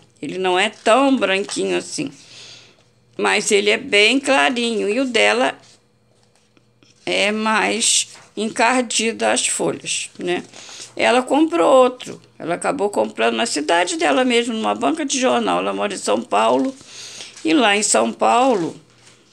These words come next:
né, é mais fácil encontrar alguns livros em banca de jornal. Não são todas, né? É algumas.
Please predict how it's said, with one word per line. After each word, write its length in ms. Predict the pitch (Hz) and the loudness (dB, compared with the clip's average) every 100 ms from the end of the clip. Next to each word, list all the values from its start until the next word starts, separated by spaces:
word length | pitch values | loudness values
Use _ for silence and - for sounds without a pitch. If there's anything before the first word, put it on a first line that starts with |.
| - - - - _ _ - - - - - - - | -20 -20 -20 -20 _ _ -20 -20 -20 -20 -20 -20 -8
né, 400 | 214 220 220 226 - - - - - - | -2 0 0 -4 -8 -20 -20 -20 -18 -6
é 100 | 214 | -2
mais 320 | 214 226 262 | 0 0 0
fácil 540 | - 208 214 226 - | 2 2 2 0 -4
encontrar 480 | 208 196 208 190 208 | -6 -6 -6 -2 2
alguns 960 | 220 208 185 294 339 302 - - - - - _ _ _ _ - - - - - | 2 0 0 4 6 6 4 0 -2 -4 -10 _ _ _ _ -20 -20 -20 -16 -4
livros 460 | 202 233 247 233 | 0 0 0 2
em 160 | 285 302 | 4 4
banca 440 | 233 254 277 196 | 4 4 4 0
de 140 | 180 180 | -2 -2
jornal. 480 | 185 170 156 131 - | -2 -2 -6 -8 -4
Não 180 | 208 339 | 0 0
são 280 | - 339 339 | 2 2 2
todas, 500 | 277 202 156 160 156 | 4 2 2 -2 -2
né? 220 | 190 185 | -4 -4
É 120 | - | 0
algumas. 800 | 190 269 247 180 151 139 - - | 2 2 0 -4 -6 -6 -8 -10